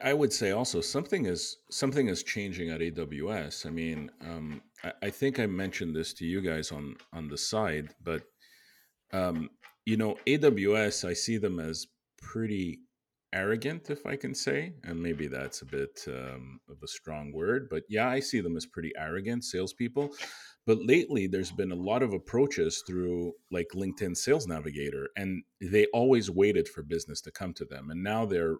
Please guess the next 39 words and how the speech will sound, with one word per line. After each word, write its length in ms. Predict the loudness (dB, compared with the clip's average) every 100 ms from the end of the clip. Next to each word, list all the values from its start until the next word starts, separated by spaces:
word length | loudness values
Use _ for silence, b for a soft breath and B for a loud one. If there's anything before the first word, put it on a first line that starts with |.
| -6
really 440 | -6 0 2 2
going 500 | 0 -2 -2 -2 -6 -12 -16
a 40 |
bit, 200 | -6 -4 -4 _ -14
a 60 |
bit 160 | -8 -8
more 160 | -8 -10
aggressive. 500 | -6 -4 -4 -6 -8
So 300 | -2 0 0 B B B B B B B -2
I, 100 | 0 2
I 120 | 2 2
think 320 | 4 2 6
we're 160 | 4
almost 340 | 4 0 -4 -2
at, 180 | -4 -2
like, 380 | -2 -2 -4
um, 440 | -6 -4 -6 -10 -16 _ -6
you 100 | -2
know, 120 | -2
about 260 | 0 0
to 80 | 0
take 240 | -4 -2 -2
a 20 |
maturity 480 | -4 0 2 2 0
step 320 | -4 -8 -4
here 160 | -2
because 560 | -2 -4 -2 -2 -2 -8 _ _
they 320 | -14 -4 -2
are, 380 | 0 2 2 0 -6 _ _ -20 -16 -4
things 280 | 4 6 6
are 140 | 4
changing 480 | 4 0 -2 -4 -4
on, 260 | -4 -6 -8 -10
on, 360 | -8 -6 -6 -8
uh, 280 | -8 -12 -10
with, 140 | -8 -4
with 160 | -4 -6
the 80 |
big 260 | -4 -2